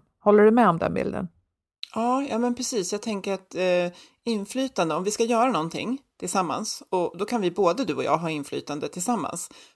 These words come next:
Speaker 2: Men man skulle kunna säga att någon har makten. Och, och när, och den makten gör att den kan köra över vårt inflytande på något sätt. Så, så
Speaker 1: Ja.
Speaker 2: vi har inte, ja.
Speaker 1: Och samtidigt kan vi säga så här, vi har alla makt här.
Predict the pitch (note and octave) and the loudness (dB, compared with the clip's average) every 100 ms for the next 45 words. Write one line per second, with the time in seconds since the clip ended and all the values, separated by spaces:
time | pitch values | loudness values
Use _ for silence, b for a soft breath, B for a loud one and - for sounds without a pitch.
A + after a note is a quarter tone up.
0 | _ F#3 E3+ D#3 F3+ - E3 - D#3+ E3 | _ -2 -2 -2 -4 -4 -6 -6 -6 -4
1 | D#3 C#3+ F3+ G3+ G3 C#3+ D#3 D3 C#3 C3 | -2 -2 -2 -4 -2 -4 -6 -2 -2 -2
2 | D3+ _ F#3 A3+ - - E2 D#3+ - _ | -6 _ -4 -4 -4 -6 -6 -6 -14 _
3 | _ _ - A#3 F#3 F3+ F3+ F#3 G#3+ G#3 | _ _ -2 0 0 -2 -2 -4 0 -2
4 | E3+ - E3 - - C#3 F3 D#3+ C3 D3 | -2 -4 -6 -6 -4 -4 -4 -4 -4 -4
5 | - D3+ E3+ - F3 F3+ G#3 F#3+ C#3+ - | -6 -8 -6 0 2 4 4 4 4 -2
6 | E3 E3+ D#3 G#3 E3+ - A3+ - - - | -4 -6 -4 -4 -4 -2 -2 -2 -4 -6
7 | C3 C#3 - D3+ - b b b b _ | -8 -6 -8 -10 -14 b b b b _
8 | _ _ _ - F#3+ G#3+ C4 E4+ G#3 F3 | _ _ _ -4 6 12 12 12 12 4
9 | E3 - F#3 A3 D4+ - _ - B3 C4 | -2 -2 2 2 0 -6 _ 2 10 10
10 | F3+ C4 G#4 F#4+ D4 G3+ F#3+ F#3 G#3 A3+ | 10 4 4 4 6 8 8 8 8 10
11 | G#3+ E3 G3 G4 G4 G#3+ - - C4 | 12 10 8 4 6 4 2 6 6